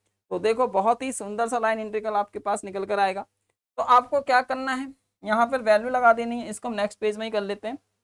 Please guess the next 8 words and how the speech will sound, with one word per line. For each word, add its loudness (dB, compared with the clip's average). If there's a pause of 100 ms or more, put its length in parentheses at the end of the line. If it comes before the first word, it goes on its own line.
(920)
ठीक -6
है। 0 (560)
तो 2
आपके 4
पास 4
जो 2
फॉर्मूला 2
था, -4